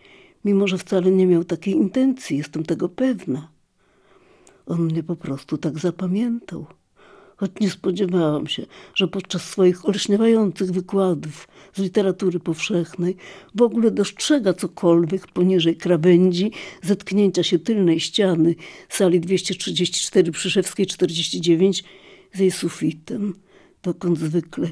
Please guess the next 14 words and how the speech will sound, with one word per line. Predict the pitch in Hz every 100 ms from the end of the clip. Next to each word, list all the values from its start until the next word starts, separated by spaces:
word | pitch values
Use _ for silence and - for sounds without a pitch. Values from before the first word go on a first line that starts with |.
| - - -
przenosił | - 170 165 156 - 147
wzrok | 147 160 151 147 - - _ _ _ _
ponad | - 185 254 -
nasze | 165 160 143 -
głowy. | 147 151 139 143 160 151 170 _ _ _ _ _ _ _ _ _ _ _ _ _
Osiemnastoletnia | 196 - 196 196 - 180 202 196
smarkateria | 180 170 156 165 165 180 165 175 165 - - - -
długo | 196 208 180 165
dojrzewaliśmy | 165 160 151 151 160 143 156 - 170
do | 165
zrozumienia | 180 180 180 165 190 180 175 170
tego, | 190 165 175
co | 160 180
im, | - 208 202 220